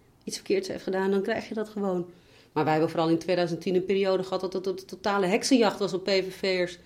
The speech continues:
En allemaal beschuldigingen kwamen die ook zomaar in kranten werden gezet, die helemaal niet eens waar waren. Dat er gewoon sprake was van persoonsverwisseling en, eh, en dat soort dingen. Ja, dat is, eh, zo bizar slecht geweest.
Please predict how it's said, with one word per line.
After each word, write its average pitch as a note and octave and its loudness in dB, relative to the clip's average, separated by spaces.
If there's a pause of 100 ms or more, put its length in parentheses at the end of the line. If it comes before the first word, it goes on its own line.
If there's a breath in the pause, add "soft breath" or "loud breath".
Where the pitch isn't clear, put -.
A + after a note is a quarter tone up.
(500 soft breath)
En - 2
allemaal F#3+ 6
beschuldigingen G3 4
kwamen F#3+ 4
die G3+ 4
ook G3+ -4
zomaar C4 8
in G3 4
kranten A3+ 2
werden G3 2
gezet, F3+ 0 (420 soft breath)
die E3+ 4
helemaal G#3 8
niet G3 8
eens G3 6
waar A#3 6
waren. A3 6
Dat E3+ 0
er G#3+ -6
gewoon A3 0
sprake A3 0
was G#3+ -2
van G3+ -4
persoonsverwisseling C4+ 4
en, F#3+ 2
eh, F#3 0
en F#3+ 2
dat F#3+ 0
soort F#3 -2
dingen. E3+ 2 (760 soft breath)
Ja, - -14
dat D#3+ -10
is, E3 -2
eh, E3 2
zo A3 6
bizar A3 2
slecht C4 0
geweest. A#3 -2